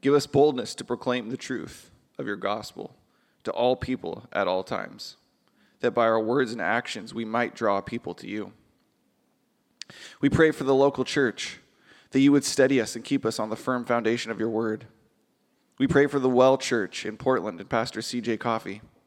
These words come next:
Ground him in your word, strengthen the leaders there to endure. We pray the same for the fellowship at Bend and Pastor Lauren Anderson.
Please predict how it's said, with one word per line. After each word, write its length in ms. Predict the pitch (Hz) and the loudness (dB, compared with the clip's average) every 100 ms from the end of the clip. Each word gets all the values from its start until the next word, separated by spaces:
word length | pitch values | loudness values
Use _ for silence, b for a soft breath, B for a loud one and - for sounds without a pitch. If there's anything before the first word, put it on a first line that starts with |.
| _ _ _ _ _ B B B | _ _ _ _ _ B B B
Ground 280 | - 139 143 | 2 2 2
him 140 | 151 | -2
in 80 | 147 | -2
your 100 | 127 | 0
word, 460 | 120 127 135 147 165 _ | 2 4 4 2 -6 _
strengthen 480 | - - 139 135 147 | -8 0 0 0 -4
the 80 | 120 | 0
leaders 320 | 123 123 123 | 0 0 0
there 160 | 127 120 | 0 0
to 160 | - | -4
endure. 460 | 117 113 117 107 - _ _ _ _ _ _ B B B | -8 -4 -4 -4 -8 _ _ _ _ _ _ B B B
We 80 | 123 | 0
pray 160 | 139 | 4
the 100 | 139 | 4
same 300 | 127 135 131 | 2 0 -2
for 140 | 117 113 | -4 -4
the 80 | 113 | 0
fellowship 500 | 127 123 120 123 101 | 2 2 2 -2 -2
at 140 | 78 | -2
Bend 340 | 113 110 107 - _ _ _ _ | -4 -4 -10 -18 _ _ _ _
and 100 | 127 | -2
Pastor 320 | 127 113 - | 0 0 -2
Lauren 280 | 117 113 110 | -4 -2 -4
Anderson. 480 | 110 113 110 113 | -6 -8 -12 -14